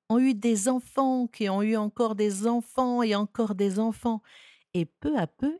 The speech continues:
ils sont devenus une grande tribu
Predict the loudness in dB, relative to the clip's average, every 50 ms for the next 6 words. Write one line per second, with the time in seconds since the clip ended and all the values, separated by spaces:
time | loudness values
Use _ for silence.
0 | _ _ -4 -4 -4 -4 0 0 0 2 0 0 0 0 0 2 2 2 0 -2
1 | -6 _ _ _ _ _ -2 -2 0 -2 -4 -6 -6 -8 -6 -4 -4 -4 -2 -2
2 | -2 -2 -4 -6 -8 _ -8 -8 -4 -2 -4 -4 -2 -2 -2 -4 -4